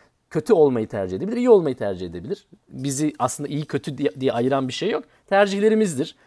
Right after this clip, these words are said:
dedin. Yeni bir tercih yaptın ve hani hayatına geri döndün.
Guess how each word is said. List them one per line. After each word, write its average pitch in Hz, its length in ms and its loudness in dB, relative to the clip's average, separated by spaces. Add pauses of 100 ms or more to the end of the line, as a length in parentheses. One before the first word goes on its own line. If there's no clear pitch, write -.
(260)
dedin. 156 380 0 (180)
Yeni 185 200 6
bir - 80 2
tercih 196 480 2
yaptın 143 480 0
ve 151 140 6
hani 123 220 -2
hayatına 139 400 2
geri 143 280 0
döndün. 113 360 -4